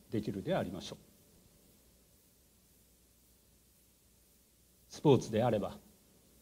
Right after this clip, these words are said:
どうしても技術が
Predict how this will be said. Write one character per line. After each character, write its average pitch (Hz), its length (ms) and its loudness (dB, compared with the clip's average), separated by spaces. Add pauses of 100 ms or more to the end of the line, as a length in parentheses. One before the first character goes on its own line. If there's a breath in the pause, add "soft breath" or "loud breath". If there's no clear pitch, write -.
(360)
ど 170 120 6
う 170 40 4
し 165 100 -2
て - 80 6
も 113 280 4 (1300)
技 120 120 -6
術 120 300 -2
が 101 260 -4